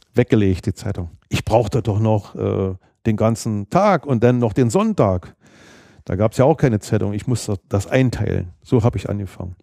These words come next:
Also wie, wirklich wie ein Stück, Stückchen trockenes Brot nach einem großen Hunger. Ja, und dann habe ich dann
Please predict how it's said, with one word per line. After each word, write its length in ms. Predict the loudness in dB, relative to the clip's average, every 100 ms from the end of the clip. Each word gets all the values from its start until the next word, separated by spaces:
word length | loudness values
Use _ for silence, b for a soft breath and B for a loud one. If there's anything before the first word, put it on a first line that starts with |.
| _ _ _ _ b b b b b _
Also 240 | 0 2
wie, 140 | 2 0
wirklich 280 | 2 2
wie 80 | 4
ein 100 | 2
Stück, 260 | -2 -10 -10
Stückchen 480 | -4 -2 -2 -4 -2
trockenes 360 | -2 0 -2
Brot 280 | 2 0 2
nach 120 | 2
einem 100 | 2
großen 320 | 2 0 2
Hunger. 380 | 0 2 0 -4 -12 _ B B B B B 0
Ja, 120 | 2
und 140 | 4
dann 100 | 4
habe 160 | 4 2
ich 160 | -2 -2
dann 440 | -2 0 -4